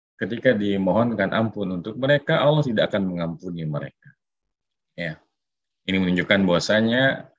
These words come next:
orang munafik disejajarkan dengan orang kafir. Ya, kedudukan orang munafik di akhirat sama dengan orang kafir.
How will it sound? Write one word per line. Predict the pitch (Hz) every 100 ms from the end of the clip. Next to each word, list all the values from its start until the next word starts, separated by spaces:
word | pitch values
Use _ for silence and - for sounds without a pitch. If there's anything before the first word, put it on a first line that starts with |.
| _ _ -
orang | 95 95 92
munafik | 90 85 123 147 170 170
disejajarkan | 104 98 92 101 90 87 90 98 - 98 85
dengan | 82 95 87
orang | 85 101
kafir. | 127 196 160 113 117 - _ _ _
Ya, | - -
kedudukan | 90 90 101 113 101
orang | 95 95
munafik | 92 113 135 - 139 107
di |
akhirat | 98 - - 131 143 165
sama | - 160 165 160
dengan | 104 104
orang | 85 90 82
kafir. | 82 78 92